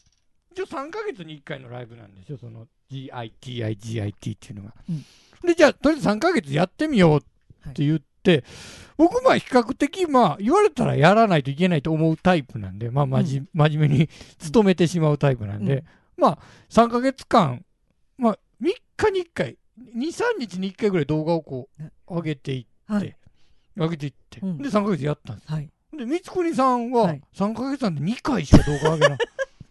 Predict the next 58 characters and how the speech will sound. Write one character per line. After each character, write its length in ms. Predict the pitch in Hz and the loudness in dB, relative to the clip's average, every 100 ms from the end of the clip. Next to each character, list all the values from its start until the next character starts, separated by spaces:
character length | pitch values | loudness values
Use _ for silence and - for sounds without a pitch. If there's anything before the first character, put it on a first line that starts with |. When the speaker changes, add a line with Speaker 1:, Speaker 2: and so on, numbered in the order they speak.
| _ _ _ 370 _ | _ _ _ _ _
Speaker 2:
<laughs> 0 | |
ま、 140 | 202 190 _ _ - - - - | -20 -20 _ _ -20 -20 -20 -10
一 140 | 320 | -10
ヶ 200 | - - | -8 -6
月 200 | 415 - | -6 -4
に 100 | 226 | -6
一 60 | 285 | -8
回 240 | - 247 | -4 -4
で 100 | 185 | -4
す 220 | 180 - 226 | -8 -10 -10
ら 140 | 175 | -8
な 200 | 147 175 | -2 -2
い。 20 | |
Speaker 1:
は 60 | 139 | -2
い。 160 | 139 151 - | -6 -14 -10
し 100 | - | -2
か 80 | 359 | 0
も 120 | 233 | 0
そ 120 | 285 | -2
の 300 | 294 294 294 277 254 | 0 0 -2 -6 -8
二 160 | 302 | -4
回 260 | 330 214 139 | 2 2 2
も、 280 | 156 147 - | -2 -4 -6
Speaker 2:
う 40 | |
ん。 40 | 170 | 0
Speaker 1:
ラ 160 | 254 | 2
イ 60 | 285 | 2
ブ 80 | 262 | 0
終 180 | 294 311 | -2 0
わ 80 | 226 | 0
っ 80 | - _ - | -4 _ -8
て 140 | 302 269 | -4 -4
の 140 | 196 | -4
一 120 | 202 | -6
週 260 | - - 330 | -6 -2 0
間 200 | 180 156 | 0 -2
で 100 | 139 | -4
二 160 | 160 | -4
回 220 | 190 147 113 | -4 -4 -6
な 120 | 107 | -8
ん 100 | 110 | -8
で、 200 | 120 - - - - - - 480 - - - - | -8 -8 -4 2 2 2 0 0 0 -12 -20 -4
Speaker 2:
う 40 | - | -2
ん。 40 | |
Speaker 1:
<laughs> 0 | |
残 340 | - - - 320 | -2 0 2 4
り 120 | - | 2
ず 180 | 196 - | 0 -14
っ 20 | - - - | -14 -14 -2
と 120 | - - - - - | -2 -2 -16 -18 -14
一 200 | 339 - - | -14 -12 0
個 160 | 403 | 4
も 60 | 311 | 6
や 120 | 196 | 8
ら 120 | 196 190 | 8 6
な 160 | 180 | 4
く 120 | - | 0
て。 300 | - - 113 | -8 -8 -8